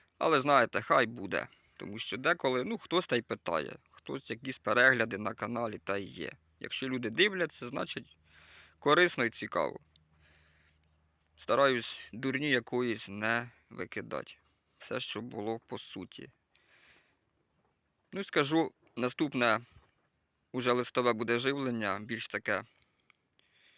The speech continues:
серйозне, це коли розсада посадиться вже в теплицю. Там уже буде трішки інше. Теж даватимем на корінь, даватимем по листу.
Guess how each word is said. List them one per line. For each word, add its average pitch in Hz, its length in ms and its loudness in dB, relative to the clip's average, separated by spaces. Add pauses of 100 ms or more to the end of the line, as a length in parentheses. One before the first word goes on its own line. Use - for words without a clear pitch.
(120)
серйозне, 117 640 -2
це 110 160 -2
коли 110 280 -2
розсада 110 540 -2 (840)
посадиться 104 600 -2
вже 107 260 -6
в 117 100 -12
теплицю. - 540 -12
Там 101 200 -6
уже 101 180 -10
буде 95 280 -12
трішки - 440 -10
інше. 156 480 -8 (520)
Теж 113 200 -2
даватимем 107 560 -4
на 104 100 -8
корінь, 180 400 -8
даватимем 92 640 -8
по 110 180 -4
листу. 175 520 -8